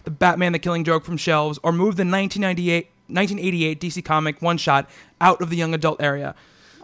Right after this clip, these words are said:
"I don't find it worthy of being removed from the shelf," says Columbus Telegram, quotes Columbus Public Library board member Carol Keller, a saying of last week's meeting. A patron objected to the comic, saying it was very adult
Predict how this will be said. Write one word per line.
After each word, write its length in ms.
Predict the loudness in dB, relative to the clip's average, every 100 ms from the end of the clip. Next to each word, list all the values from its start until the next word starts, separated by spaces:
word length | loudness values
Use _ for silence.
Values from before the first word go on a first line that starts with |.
| -4 0
"I 60 |
don't 260 | 4 4 4
find 180 | 4 4
it 120 | 4
worthy 320 | 4 6 4
of 80 | 4
being 140 | 4
removed 280 | 4 4 2
from 120 | 0
the 80 | 0
shelf," 380 | 4 4 4 -2
says 200 | -4 -4
Columbus 320 | -2 -2 -2
Telegram, 600 | -2 0 2 0 0 -6
quotes 380 | -2 0 0 -2
Columbus 340 | -2 -2 -2
Public 240 | -4 -4 -2
Library 340 | 0 2 0
board 280 | 0 -2 0
member 260 | 0 0 -2
Carol 300 | 0 -2 -2
Keller, 400 | 0 2 2 0 -4 -12
a 80 | -4
saying 320 | 0 2 2
of 100 | 0
last 220 | 2 0 2
week's 160 | -2
meeting. 300 | 0 -2 -2 -8 -20 -20 -10
A 80 | -2
patron 360 | 0 2 2
objected 300 | 4 4 4
to 60 | 2
the 60 |
comic, 320 | 2 2 2 0
saying 200 | -2 -2
it 40 |
was 100 | 0
very 240 | 2 2
adult 380 | 2 2 2 2